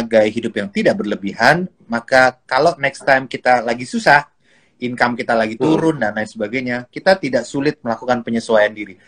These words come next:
Speaker 1: Tapi yang repot tuh ya, Mas, Mas Frans, yang repot adalah kalau kita sudah punya gaya hidup berlebihan, next time penghasilan kita menurun,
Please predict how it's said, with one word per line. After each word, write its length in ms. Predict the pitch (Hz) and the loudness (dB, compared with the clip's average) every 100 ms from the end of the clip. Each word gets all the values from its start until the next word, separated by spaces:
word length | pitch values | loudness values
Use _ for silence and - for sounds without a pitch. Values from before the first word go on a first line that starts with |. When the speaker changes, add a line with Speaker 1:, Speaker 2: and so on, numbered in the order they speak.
| - - | -10 4
Speaker 1:
Tapi 240 | 151 160 | 6 8
yang 80 | 147 170 | 8 6
repot 200 | 220 214 | 4 -2
tuh 160 | 185 | -4
ya, 160 | 170 156 147 | -2 -4 -4
Mas, 160 | 143 - | -12 -12
Mas 160 | 143 - | -14 -4
Frans, 240 | 160 165 143 | -2 -2 -2
yang 120 | 131 | 0
repot 240 | 202 240 | 0 0
adalah 360 | 156 135 131 151 - - _ | -4 -4 -6 -8 -12 -20 _
kalau 160 | - 151 | -4 -4
kita 200 | 180 208 | -4 -4
sudah 240 | - 143 | 0 0
punya 240 | 147 139 | -2 -6
gaya 160 | 127 120 | -2 -4
hidup 160 | 127 120 | -4 -6
berlebihan, 640 | 123 127 226 185 151 160 _ _ | -4 -2 2 4 4 2 _ _
next 320 | - 151 156 - | -4 -4 -4 0
time 240 | 156 147 | 2 2
penghasilan 480 | 147 135 139 151 139 139 | -2 -10 -8 -2 -2 -2
kita 160 | 139 | -2
menurun, 480 | 135 156 240 202 190 | -2 2 4 4 -2